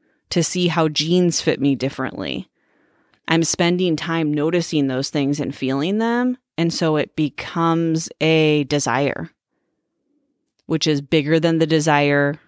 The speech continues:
that, of staying in bed. So I wondered, how can I apply this to my creative process? How can I apply this to writing? How can I apply this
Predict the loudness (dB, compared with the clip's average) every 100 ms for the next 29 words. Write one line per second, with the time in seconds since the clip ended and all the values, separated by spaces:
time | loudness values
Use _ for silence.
0 | _ _ _ _ _ -6 -2 -2 -4 _
1 | -2 -2 -2 0 2 2 2 0 -4 -10
2 | _ _ _ _ _ _ _ _ _ _
3 | _ _ -20 -20 -20 -20 _ _ _ _
4 | _ _ _ _ _ _ _ _ -2 2
5 | 2 0 0 0 0 -4 -10 -20 -20 _
6 | _ -8 -2 -2 2 2 2 0 0 0
7 | 2 2 0 -4 _ _ _ _ _ _
8 | _ -8 -2 2 2 2 0 -2 -8 _
9 | _ _ -4 -2 0 2 2 2 0 -2
10 | -2 -2 0 -2 -4 -10 _ _ -10 -6
11 | 0 2 2 2 0 2 0 0 -2 0
12 | 0 0 -2 -4 -6 -4 -2 2 2 2
13 | 0 -2 0 0 -2